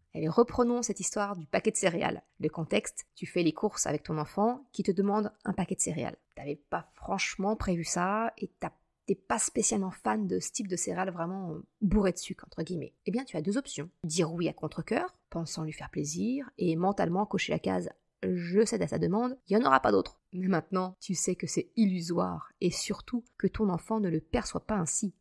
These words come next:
Il n'a pas conscience de ce qui se joue. Donc, si tu décides de dire oui, fais-le en pleine conscience, sans faire peser le poids de la conséquence sur ton enfant. La deuxième option, eh bien, c'est de dire non avec diplomatie à ton enfant.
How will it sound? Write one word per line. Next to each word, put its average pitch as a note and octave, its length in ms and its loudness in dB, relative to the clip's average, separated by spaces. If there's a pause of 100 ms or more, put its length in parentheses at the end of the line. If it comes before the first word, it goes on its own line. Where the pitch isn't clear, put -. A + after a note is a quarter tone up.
Il A3+ 180 2
n'a A3+ 100 -2
pas B3+ 160 0
conscience F#3+ 500 -4
de D#3+ 80 -6
ce - 80 -6
qui - 140 -4
se D#3+ 80 -6
joue. D#3+ 160 -8 (100)
Donc, F3+ 560 2
si - 140 -10
tu - 100 -8
décides F#3 340 0
de D3 60 -2
dire D3 240 -8
oui, A#3 200 4 (160)
fais-le F4+ 260 -2
en A3 40 0
pleine E3 200 0
conscience, - 640 -8 (100)
sans - 240 -4
faire A#3 240 -6
peser G3+ 560 -2
le F3 160 -4
poids - 300 -2
de G3+ 60 0
la D3+ 80 0
conséquence A3+ 560 -8
sur - 100 -14
ton F#3 120 -6
enfant. F3 280 -6 (320)
La D3+ 60 -4
deuxième E3+ 200 0
option, D#4 240 -4 (360)
eh D#3+ 60 -8
bien, A3 140 2
c'est G#3+ 120 0
de E3 80 0
dire D#3 360 -4
non C#4 220 4 (180)
avec E3 320 -4
diplomatie D#4 720 -4 (160)
à - 80 -4
ton F#3+ 140 -4
enfant. F3+ 240 -8